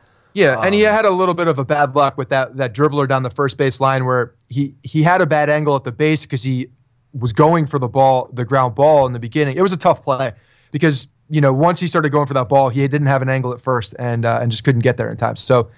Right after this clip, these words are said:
Speaker 1: little bit of bad luck there, but, but Parker coming in with a, a, with bases loaded, one out,
Speaker 2: Yeah.
Speaker 1: getting Pilar to strike out, and then the, the, the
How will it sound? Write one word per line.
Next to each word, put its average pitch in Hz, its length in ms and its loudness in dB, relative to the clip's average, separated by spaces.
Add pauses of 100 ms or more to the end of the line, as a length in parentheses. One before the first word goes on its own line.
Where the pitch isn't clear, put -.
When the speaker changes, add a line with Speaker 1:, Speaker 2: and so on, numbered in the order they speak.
(260)
Speaker 1:
little 170 160 4
bit 170 100 4
of 147 60 0
bad 143 260 0
luck 139 160 0
there, 147 220 0
but, 131 260 -4 (240)
but 143 140 -2
Parker 254 240 -2
coming 208 240 2
in 175 120 -2
with 160 160 0
a, 135 240 0
a, 123 120 -8 (180)
with 135 140 -4
bases 170 280 -2
loaded, 131 460 0
one 147 240 2
out, 131 320 -2 (200)
Speaker 2:
Yeah. 90 160 -18 (320)
Speaker 1:
getting 180 280 2
Pilar 151 340 4
to 143 60 -6
strike 135 360 -4
out, 123 280 0
and 143 160 -2
then 147 380 0 (480)
the, 135 180 0
the, 135 500 -4
the 151 480 0